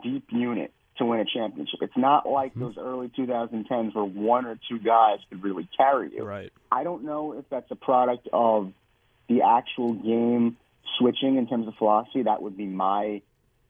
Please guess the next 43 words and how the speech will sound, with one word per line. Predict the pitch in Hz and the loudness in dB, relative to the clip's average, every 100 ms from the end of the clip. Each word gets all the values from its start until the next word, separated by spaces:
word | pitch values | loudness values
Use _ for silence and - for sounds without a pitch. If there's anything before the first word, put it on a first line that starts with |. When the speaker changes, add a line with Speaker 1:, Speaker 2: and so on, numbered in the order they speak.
| - | -4
Speaker 1:
assessment | - 120 - 131 - | 2 2 2 -4 -2
personally. | - 104 - 127 131 147 - - | 0 0 0 -4 -2 -4 -8 -12
Speaker 3:
Mm-hmm. | 123 113 | -6 -4
Speaker 1:
I | 117 | -2
think | 123 113 | -4 -4
you | 107 - | -4 -2
see | |
more | 113 107 113 | 0 2 0
three-pointers | 117 120 113 127 117 117 110 | 0 -2 0 0 0 -2 -4
than | 113 | -4
you | 110 | -4
did | 110 | -4
back | 104 113 113 | -4 -4 -6
then. | 110 | -8
I | 107 | -8
think | 104 | -10
you | 107 - | -12 -8
see | 104 | -4
more | 104 110 | 0 0
of | 107 | 0
a | 110 | -4
commitment | - 110 107 110 104 | -4 -4 -4 -6 -6
to | 117 98 _ - | -6 -6 _ -2
perimeter | - 120 147 151 135 117 | 2 4 4 2 0 -2
defense | 107 107 - 107 107 - _ _ _ 127 | -4 -6 -2 -2 -4 -10 _ _ _ -4
and | 123 | 0
less | 135 139 - | 0 -2 -4
concern | 139 120 - 127 123 117 | -4 -2 -2 0 0 -2
about | 110 117 110 | 0 0 0
what's | 117 - | -4 -4
going | 123 113 | 0 2
on | 110 110 104 | 4 4 2
in | |
the | 98 | -4
paint. | - 107 123 131 | -2 0 0 -2
Speaker 3:
Right. | 110 101 92 | -10 -10 0
Speaker 1:
And | 117 | 0
I | 110 | 2
think | 127 113 | 0 0
what | 123 - | -2 -2
that | 117 117 | -6 -2
does | 151 175 170 139 | 0 0 -2 -6
ultimately | 135 127 127 117 123 | -8 -6 -8 -6 -6